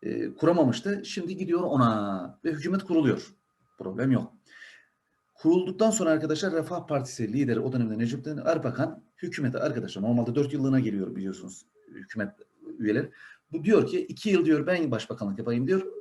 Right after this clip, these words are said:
e, Necmettin Erbakan. Ardından da iki yıl diyor sen başbakanlık yaparsın Tansu Çiller'e. İki yıllığına başbakan oldu mu? Oldu. Başbakan olduktan sonra hükümete T S K'nın tepkisi artıyor arkadaşlar. İşte T S K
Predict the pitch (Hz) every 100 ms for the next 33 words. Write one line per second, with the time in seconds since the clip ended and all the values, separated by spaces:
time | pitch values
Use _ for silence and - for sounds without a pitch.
0 | - - 131 107 113 123 123 117 110 107
1 | - 156 143 147 123 123 151 143 - 127
2 | 123 170 - 170 127 - - 104 - 101
3 | 98 98 98 - 113 123 120 - 127 -
4 | 113 95 90 _ _ - - _ - 127
5 | 196 180 180 175 - 175 175 185 180 -
6 | - - 143 131 98 - _ _ _ 135
7 | 170 196 190 190 185 190 - 156 143 147
8 | 180 135 143 143 143 127 147 147 143 151
9 | - 226 135 - 151 147 113 - 98 87
10 | 87 - - - _ 180 151 - 107 160
11 | 120 104 98 110 156 -